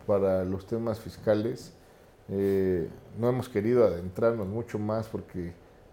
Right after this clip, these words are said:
esta, esta charla tiene muchos objetivos, entre ellos sí mostrar lo que está haciendo Claudio y compañía y asociados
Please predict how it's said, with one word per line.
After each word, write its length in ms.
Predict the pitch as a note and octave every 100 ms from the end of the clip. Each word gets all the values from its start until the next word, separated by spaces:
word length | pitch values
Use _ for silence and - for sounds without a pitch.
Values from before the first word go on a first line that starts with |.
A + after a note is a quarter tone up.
| -
esta, 460 | F#2+ - A2 F#2+ -
esta 280 | G2+ A2
charla 480 | - A2 G#2+ G#2+ G2+
tiene 340 | - G#2 A2 G2+
muchos 360 | G#2 G#2 G#2
objetivos, 640 | F#2 - F#2 - A2+ G#2 F#2+
entre 280 | F#2 G#2+
ellos 180 | A#2 A2
sí 300 | - B2+ C3 B2
mostrar 640 | A2 F#2+ - A2 A2 G#2+ - - - -
lo 100 | F#2+
que 60 |
está 180 | - A#2
haciendo 560 | G#2+ A#2 A2+ A2 F#2+ -
Claudio 500 | G#2+ G#2+ G#2+ G#2+ G2+
y 240 | F2+ E2 - - - - -
compañía 840 | F#2+ F#2+ G2 G#2 A2+ A2+ G#2 F#2+ - - - F#2+
y 80 | G#2
asociados 880 | F2+ E2+ - A2 A2 G#2+ G2+ -